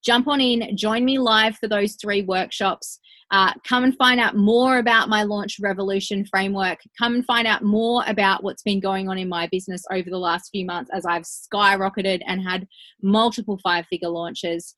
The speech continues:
Come and join me so that we can have some real conversations about what it takes to actually run online launches in your business, what it takes really in terms of the mindset and the strategy and the support.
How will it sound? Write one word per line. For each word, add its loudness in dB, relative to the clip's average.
Come 4
and 2
join 2
me 2
so -4
that -2
we 2
can -2
have 0
some 0
real 2
conversations -2
about 0
what 0
it -8
takes -4
to -6
actually -2
run -2
online -6
launches -10
in -10
your -8
business, -6
what 2
it 0
takes 0
really 0
in 0
terms -2
of -2
the -4
mindset -2
and -4
the -6
strategy -6
and -6
the -10
support. -10